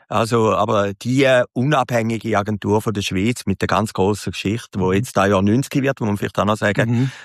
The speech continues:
Speaker 1: mit der Petra Dreyfus zusammen sind die jetzt Köpfe. Du bist dort eingestiegen nach der Ära vom Gary Abbey, wenn
Speaker 2: Mhm.
Speaker 1: man so will. Wa-, was zeichnet heute Wirts aus?
Speaker 2: Ich glaube, also, das ist, von mir aus gesehen, sind wir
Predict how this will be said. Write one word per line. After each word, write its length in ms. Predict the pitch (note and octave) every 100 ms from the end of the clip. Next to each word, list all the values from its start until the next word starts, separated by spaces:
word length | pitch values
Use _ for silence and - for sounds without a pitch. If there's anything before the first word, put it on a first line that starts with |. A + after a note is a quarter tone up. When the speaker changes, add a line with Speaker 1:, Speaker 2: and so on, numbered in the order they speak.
| -
Speaker 1:
mit 160 | G#2+ -
der 60 |
Petra 320 | - G#2+ G2+
Dreyfus 400 | F#2 G2 G#2 A2
zusammen 240 | - G2+ G2+
sind 140 | G2+
die 60 | G2
jetzt 280 | G2 F#2+ G2+
Köpfe. 360 | - C#3+ - - - - - -
Du 80 |
bist 180 | C#3+ D3+
dort 180 | D3+ C#3+
eingestiegen 520 | - E3 - F3 E3+
nach 200 | C#3 C#3
der 180 | - C3+
Ära 400 | G2 B2 A#2+ A2
vom 580 | G#2 A2 G2 F#2+ F#2 F#2
Gary 360 | - G#2+ G#2 F#2
Abbey, 260 | A2+ D#3
wenn 80 | C#3
Speaker 2:
Mhm. 60 | B2
Speaker 1:
man 80 | B2
so 240 | C3+ C3
will. 160 | B2+ C3 - - - - - _
Wa-, 120 | - -
was 160 | C#3+
zeichnet 440 | - B2+ E3+ D#3+ -
heute 220 | D3 G2+
Wirts 260 | F#2+ -
aus? 300 | F2+ D#2+ E2 - _ _ _ _ _ _ - _ _ _
Speaker 2:
Ich 240 | C3 -
glaube, 320 | D3 A#2+ A#2
also, 320 | A2+ - A2+ A2 _ _ _
das 200 | A#2+ -
ist, 300 | A#2 - - - _ _ _ _ -
von 160 | -
mir 120 | B2+ C#3+
aus 80 | C3+
gesehen, 420 | - B2+ C3+ C3+ -
sind 240 | - B2
wir 120 | A#2+